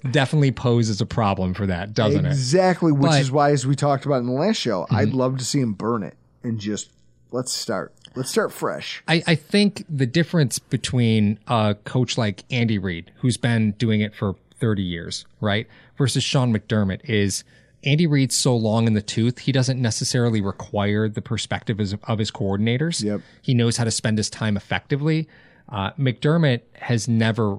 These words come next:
Speaker 1: leveraged his coordinators, and I think that's a, I think that's a, a fatal flaw.
Speaker 2: Well, you
Speaker 1: right?
Speaker 2: look at his coordinators right now; they're, they're all
Speaker 1: Kids. They're all
Speaker 2: kids.
Speaker 1: kids. Yeah.
Speaker 2: And,
Speaker 1: Yep.
Speaker 2: and they always have been.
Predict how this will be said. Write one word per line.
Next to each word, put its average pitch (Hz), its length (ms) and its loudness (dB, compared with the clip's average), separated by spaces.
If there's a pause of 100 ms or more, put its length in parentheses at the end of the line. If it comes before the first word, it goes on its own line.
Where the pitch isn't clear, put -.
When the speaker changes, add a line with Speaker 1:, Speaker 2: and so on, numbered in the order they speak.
(160)
Speaker 1:
leveraged 98 480 -4
his 92 160 -4
coordinators, - 800 -14 (240)
and 107 100 2
I 101 80 2
think 101 280 -4
that's - 380 -4 (140)
a, 98 220 -2 (680)
I 107 140 -2
think 107 180 -2
that's 101 180 -4
a, 110 40 -8 (100)
a 113 80 -6
fatal 98 360 -4
flaw. - 420 -14 (240)
Speaker 2:
Well, 139 160 2
you 147 120 4
Speaker 1:
right? 156 120 4
Speaker 2:
look 185 80 4
at - 60 0
his 156 160 2
coordinators 123 760 0
right 135 220 -2
now; 165 240 0
they're, 113 240 -2 (420)
they're 117 180 -2
all 151 120 2
Speaker 1:
Kids. 127 380 0 (180)
They're 110 100 0
all 113 100 2
Speaker 2:
kids. 131 100 -4
Speaker 1:
kids. 120 380 0 (200)
Yeah. 101 160 0 (540)
Speaker 2:
And, 127 240 2
Speaker 1:
Yep. - 60 -8 (180)
Speaker 2:
and 127 180 0
they 131 120 4
always 139 360 2
have 135 460 0
been. 76 440 -8